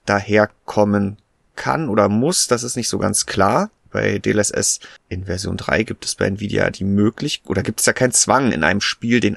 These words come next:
aktuellen Super Resolution Algorithmus D L S S drei und Frame Generation anzubieten. Man kann ja auch nur D L S S drei anbieten oder theoretisch sogar auch nur Frame Generation. Aber in den ersten beiden Spielen, wo es ja seit vorletzter Woche Freitag die Patches gibt,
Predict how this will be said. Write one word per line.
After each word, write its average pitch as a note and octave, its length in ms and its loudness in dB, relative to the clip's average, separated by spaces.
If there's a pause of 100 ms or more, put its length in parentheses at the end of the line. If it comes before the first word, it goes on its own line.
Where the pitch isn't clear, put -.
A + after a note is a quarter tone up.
aktuellen G#2+ 480 -2
Super A2+ 400 0
Resolution A2+ 560 -2
Algorithmus A2 720 -2 (380)
D G#2 80 2
L G#2+ 80 6
S G#2 100 2
S - 220 -4
drei A2+ 340 0 (160)
und E3+ 420 2
Frame C#3 320 0
Generation C#3 480 0
anzubieten. B2+ 640 -6
Man A2+ 140 -2
kann A#2 180 -4
ja A2+ 80 0
auch - 200 0
nur A#2 260 4
D - 160 -2
L - 100 -2
S - 140 -6
S - 240 -6
drei - 420 -4
anbieten G#2 440 -4
oder D#3 260 4
theoretisch C3 340 2
sogar G#2+ 220 0
auch - 180 -2
nur B2 400 2 (320)
Frame G2+ 360 0
Generation. - 520 -6 (640)
Aber D#3 240 2
in B2 80 0
den A2 100 4
ersten - 320 0
beiden G2+ 220 2
Spielen, E3+ 480 -2
wo A2 100 2
es A2 120 -2
ja G#2+ 80 0
seit G2+ 260 -2
vorletzter B2+ 760 0
Woche G#2+ 200 -8
Freitag - 500 -4
die - 100 -16
Patches - 420 -4
gibt, - 380 -6